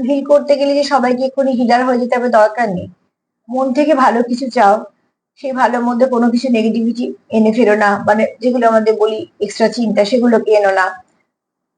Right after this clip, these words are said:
আর সব থেকে বড় কথা প্রার্থনা, তার মধ্যে ভীষণ ভালো ক্ষমতা আছে। তো দেখবে সেখান থেকে কিছু না কিছু ভালো তোমরা নিশ্চয়ই পাবে, এটুকু আশা করেই চলো, কেননা যেখানে আমাদের ভালো কিছু আশা থাকে সেখানে কিছু না কিছু ভালো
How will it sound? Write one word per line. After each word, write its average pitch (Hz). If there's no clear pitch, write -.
আর 202
সব 226
থেকে 247
বড় 220
কথা 226
প্রার্থনা, 208
তার 196
মধ্যে 202
ভীষণ 220
ভালো 214
ক্ষমতা 202
আছে। 196
তো -
দেখবে 269
সেখান 262
থেকে 285
কিছু 269
না 269
কিছু 262
ভালো 202
তোমরা 220
নিশ্চয়ই 202
পাবে, -
এটুকু 240
আশা 226
করেই 247
চলো, 214
কেননা 233
যেখানে 247
আমাদের 247
ভালো 220
কিছু 233
আশা 208
থাকে 240
সেখানে 220
কিছু 214
না 214
কিছু 226
ভালো 214